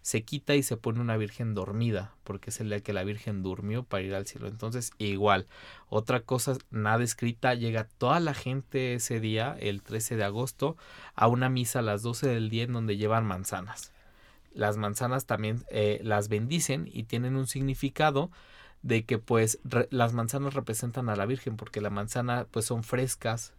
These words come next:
son dulces, eh, y pues así. Entonces, eh, pa-, pasa esta cuestión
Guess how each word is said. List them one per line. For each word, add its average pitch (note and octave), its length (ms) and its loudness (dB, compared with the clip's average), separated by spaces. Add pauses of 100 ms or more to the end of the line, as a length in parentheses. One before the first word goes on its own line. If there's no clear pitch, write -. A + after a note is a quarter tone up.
son A2+ 380 -2
dulces, B2+ 640 0 (500)
eh, G#2 720 4 (1160)
y A#2+ 100 0
pues G#2 180 2
así. G2+ 260 -4 (680)
Entonces, A#2 640 -4
eh, G2+ 600 2
pa-, - 240 -4
pasa A2+ 260 4
esta A2+ 220 -4
cuestión E3+ 680 2